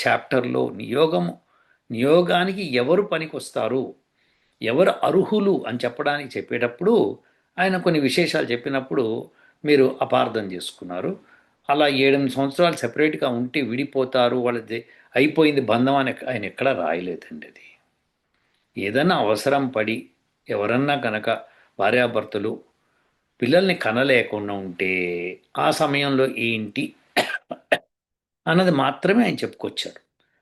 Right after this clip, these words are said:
అంతేకాని భార్యాభర్తలు విడిపోతారని ఎక్కడా రాయలేదు. కానీ ఒక్క విషయంలో మటుకు ఆయన ఒకటి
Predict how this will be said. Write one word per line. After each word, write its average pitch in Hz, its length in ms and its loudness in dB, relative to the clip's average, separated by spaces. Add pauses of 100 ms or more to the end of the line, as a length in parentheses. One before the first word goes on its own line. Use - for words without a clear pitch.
(120)
అంతేకాని 165 440 2
భార్యాభర్తలు 143 640 2
విడిపోతారని 143 560 -2 (140)
ఎక్కడా - 300 0
రాయలేదు. 78 400 -4 (880)
కానీ 214 300 0
ఒక్క 147 220 -2
విషయంలో 208 440 0
మటుకు 160 260 -4
ఆయన 151 140 -2
ఒకటి 110 160 -8